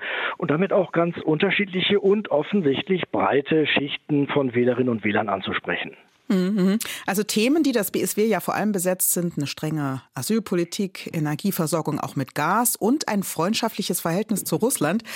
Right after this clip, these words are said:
Speaker 2: Und mit seinen Stoßrichtungen dabei, da kann das B S W ja auch damit rechnen, in den Bundestag einzuziehen.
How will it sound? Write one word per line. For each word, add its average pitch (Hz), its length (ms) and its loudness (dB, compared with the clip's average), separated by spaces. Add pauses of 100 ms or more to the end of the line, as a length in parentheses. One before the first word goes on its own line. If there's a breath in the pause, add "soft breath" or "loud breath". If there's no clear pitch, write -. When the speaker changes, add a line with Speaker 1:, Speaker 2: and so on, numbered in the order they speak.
(320 loud breath)
Speaker 2:
Und 190 120 2
mit 190 280 2
seinen 175 240 2
Stoßrichtungen 165 680 0
dabei, 151 260 -2
da 160 80 -2
kann 180 180 -2
das 170 140 -2
B 175 100 -2
S - 160 -6
W 185 60 0
ja 185 180 0
auch 165 100 -6
damit 175 380 -2
rechnen, 175 340 0
in 175 140 -2
den 170 240 0
Bundestag 214 600 2
einzuziehen. 175 580 0